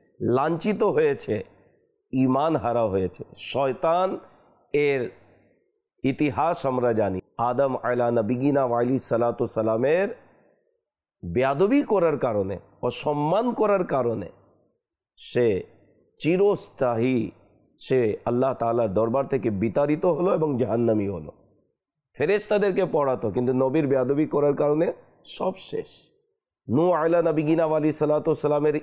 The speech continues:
স্ত্রী, নূহ আলা নবিগিনা ওয়ালি সালাতু সালাম এর সাথে বেয়াদবি করার কারণে, নবীর বেয়াদবি করার কারণে সে কুফরের উপর মারা গেল। তো ওই সকল লোকেরা যে, যারা মাযআল্লাহ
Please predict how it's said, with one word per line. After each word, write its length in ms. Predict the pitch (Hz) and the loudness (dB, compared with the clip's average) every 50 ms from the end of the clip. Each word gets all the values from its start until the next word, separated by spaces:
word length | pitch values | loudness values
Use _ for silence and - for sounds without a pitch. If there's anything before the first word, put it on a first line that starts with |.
| - 151 | -2 -6
স্ত্রী, 680 | 131 - - - _ - 226 240 247 233 214 160 107 - - - _ _ _ _ _ _ _ _ _ _ _ _ _ _ _ _ _ _ _ _ _ _ _ _ _ _ _ - | -6 -6 -10 -14 _ -4 0 2 2 2 2 2 0 -2 -6 -12 _ _ _ _ _ _ _ _ _ _ _ _ _ _ _ _ _ _ _ _ _ _ _ _ _ _ _ -2
নূহ 180 | 117 135 147 | 0 2 2
আলা 300 | 147 135 131 127 131 131 | 2 2 2 2 2 2
নবিগিনা 440 | 131 127 117 110 123 110 131 127 127 | 2 2 0 0 0 0 0 0 0
ওয়ালি 260 | 120 120 117 117 120 | 0 0 0 0 -2
সালাতু 420 | 117 - - 117 120 113 - 123 117 | -2 0 0 0 0 0 0 -2 -4
সালাম 460 | - - 107 107 110 107 113 113 117 - | -2 -2 -2 0 0 0 0 -2 -2 -2
এর 160 | - 123 110 | 0 0 0
সাথে 400 | 110 - - 104 95 - - 110 | 0 -2 -4 -4 -2 -2 -2 -2
বেয়াদবি 540 | 101 92 110 120 123 127 139 170 185 233 226 | 0 0 0 0 0 0 0 0 0 -2 -2
করার 340 | 226 - 185 156 156 147 131 | 0 0 0 2 2 0 0
কারণে, 400 | - - 117 101 95 92 - - - _ _ _ _ _ _ _ _ _ _ _ _ _ _ _ _ _ _ _ _ _ _ _ _ _ - | -2 -4 -4 -4 -4 -6 -8 -12 -18 _ _ _ _ _ _ _ _ _ _ _ _ _ _ _ _ _ _ _ _ _ _ _ _ _ -2
নবীর 340 | 107 127 135 135 160 185 180 | 0 0 2 2 2 0 2
বেয়াদবি 440 | 180 175 165 156 160 185 190 220 226 | 2 0 0 2 2 0 0 0 0
করার 320 | 220 190 190 180 175 170 | 0 0 2 2 2 0
কারণে 400 | 139 165 156 151 143 139 120 98 - - - _ _ _ - | 0 0 0 0 2 0 0 -2 -4 -8 -16 _ _ _ -14
সে 220 | - - 127 123 104 - | -6 -2 -2 -2 -2 -2
কুফরের 520 | - 147 143 - - 180 202 208 208 190 | -4 -4 -4 -2 -2 0 2 2 2 2
উপর 240 | 185 175 214 175 151 | 2 2 2 2 2
মারা 280 | 135 123 117 104 104 101 | 2 2 0 0 0 -2
গেল। 240 | 82 85 85 - - - _ _ _ _ _ _ _ _ _ _ _ _ _ _ _ _ _ _ _ _ _ _ _ _ _ _ _ | -2 -4 -8 -10 -12 -16 _ _ _ _ _ _ _ _ _ _ _ _ _ _ _ _ _ _ _ _ _ _ _ _ _ _ _
তো 100 | - 101 - | -6 -4 -2
ওই 120 | 156 175 180 | 0 0 0
সকল 400 | - - 190 196 190 - 233 233 | 0 -2 -2 -2 0 0 0 0
লোকেরা 440 | 208 185 160 - 160 143 135 131 | 2 0 0 0 0 0 2 2
যে, 200 | 123 117 123 117 | 2 2 0 0
যারা 280 | 113 113 127 123 120 120 | 0 0 0 2 2 0
মাযআল্লাহ 680 | 113 113 117 127 127 110 113 110 110 110 110 104 98 | 2 0 0 0 0 0 2 2 2 2 2 0 -2